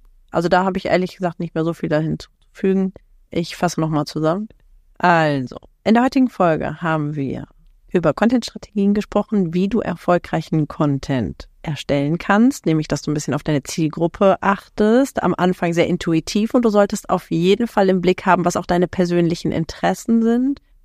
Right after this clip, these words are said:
Wir haben darüber gesprochen, dass du deine Zielgruppe genau kennen solltest, auch wenn du das am Anfang vielleicht dir noch nicht ganz so bewusst ist. Ähm, du kannst einen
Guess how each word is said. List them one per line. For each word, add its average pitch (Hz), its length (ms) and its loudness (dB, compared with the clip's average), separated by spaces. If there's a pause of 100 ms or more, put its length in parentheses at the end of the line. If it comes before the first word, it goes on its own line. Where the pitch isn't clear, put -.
Wir 160 280 2
haben 147 320 0
darüber 147 360 0
gesprochen, 147 760 -4 (600)
dass 143 360 2
du 147 100 2
deine 135 260 0
Zielgruppe 190 640 -4
genau 208 380 0
kennen 214 380 0 (160)
solltest, 196 840 2
auch 165 140 -4
wenn 165 120 2
du 160 60 0
das 151 160 -2
am 147 140 -2
Anfang 151 380 -4
vielleicht 151 300 -6
dir 165 200 0
noch 156 140 0
nicht 156 200 -4
ganz 147 220 -2
so 143 100 -4
bewusst 143 520 -6
ist. 277 340 -2 (320)
Ähm, 160 460 0 (380)
du 185 60 -2
kannst 190 300 -2
einen 170 320 0